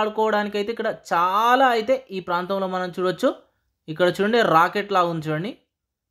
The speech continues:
ఇదంతా ఒక మనకు మొత్తం వచ్చేసి ఈ ప్రాంతంలో ఒక six to seven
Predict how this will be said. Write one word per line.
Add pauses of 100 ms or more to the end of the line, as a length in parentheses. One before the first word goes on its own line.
(340)
ఇదంతా (720)
ఒక (160)
మనకు
మొత్తం
వచ్చేసి (140)
ఈ (140)
ప్రాంతంలో (100)
ఒక (160)
six (160)
to (380)
seven